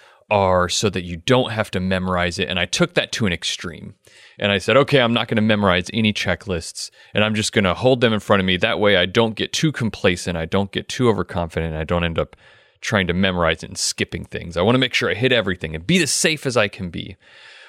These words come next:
But the, I, and I've mentioned in the past, the, the point of a checklist is, is to check yourself almost, right? So you should, you should kind of try to remember chunks of it, but go back and make sure you did everything. That would have gotten me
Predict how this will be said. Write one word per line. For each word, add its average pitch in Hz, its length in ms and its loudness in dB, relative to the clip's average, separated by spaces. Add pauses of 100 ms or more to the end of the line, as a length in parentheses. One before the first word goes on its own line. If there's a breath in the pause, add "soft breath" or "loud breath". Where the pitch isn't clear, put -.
But 147 480 2
the, 135 260 4
I, 123 220 4
and 98 220 2
I've 143 140 2
mentioned 147 360 0
in 117 80 0
the 107 60 0
past, 120 520 -2
the, 113 180 0
the 120 260 -6
point 220 200 2
of 175 80 2
a 107 60 -4
checklist - 720 0 (560)
is, 104 760 0
is 113 180 -4
to - 160 0
check - 600 -2
yourself 90 720 -4
almost, 76 460 -10
right? 98 240 2 (420 loud breath)
So 190 140 -2
you 196 120 2
should, 208 520 0 (200)
you - 140 -6
should 247 400 0
kind 156 240 0
of 107 340 0 (520)
try - 280 2
to 139 80 2
remember 120 320 2
chunks - 400 -2
of 98 100 -2
it, 92 200 0
but 110 160 2
go 127 160 6
back 107 320 -2
and 98 100 -2
make 98 160 -2
sure 104 160 -4
you 87 120 -2
did 92 220 2
everything. 82 720 -2
That 143 220 0
would 190 80 4
have 127 160 0
gotten 113 360 0
me 98 380 0